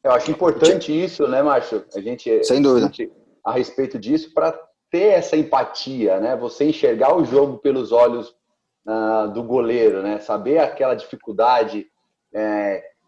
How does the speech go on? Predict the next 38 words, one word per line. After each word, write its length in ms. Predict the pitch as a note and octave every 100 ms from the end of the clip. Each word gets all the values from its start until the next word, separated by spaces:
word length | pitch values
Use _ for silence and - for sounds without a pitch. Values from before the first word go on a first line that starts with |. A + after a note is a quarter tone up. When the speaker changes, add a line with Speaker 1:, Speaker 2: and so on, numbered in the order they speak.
| _ - -
Speaker 1:
que 100 | -
o 40 | D3+
goleiro 520 | B2+ C3 C#3 C3 -
passa, 440 | B2 A#2+ A2+ -
né? 120 | G#2+ A2+
Pô, 220 | B2+ A2+
aquela 280 | - B2 A2+
bola 260 | B2+ C3
que 120 | -
balança, 920 | C3 G#2+ G2 B2+ D3 B2+ - G#2+ F#2+ - _ _ _
como 240 | C#3+ D3+
que 100 | D3+
você 240 | D3 C#3+
posiciona, 1080 | C#3 C#3 C3 G2+ - C3 D3 C#3+ B2 A2+ F2+
essa, 400 | - A#2 - B2 -
essa 260 | G#2+ A#2+
parte 360 | - A#2+ B2 -
que 100 | C3+
o, 160 | C3 -
que 80 | B2+
o 40 |
Thiago 480 | - A#2+ B2 A2 - _ _
elencou 420 | A2 A#2 B2 C3
bastante, 600 | A#2+ A2+ - C3 D3 C#3+
é, 280 | A#2+ A2 G2+ - _ _
é, 300 | G#2 G2 F#2+ - - _ _
de 180 | G2+ G2
sentir-se 680 | - C#3+ C3+ - D#3+ D#3 A#2+
bem 360 | A#2 D3 C#3+
quando 280 | - D3 C3
vai, 300 | A#2+ C3+ - G2
vai, 280 | B2 B2+ G#2 -
vai, 240 | B2 A#2
vai 160 | G#2+ A#2+
bem 220 | A2 C3
no, 160 | B2+ A2
na 100 | A#2
partida 720 | A2+ - - D3+ D3 A2+ -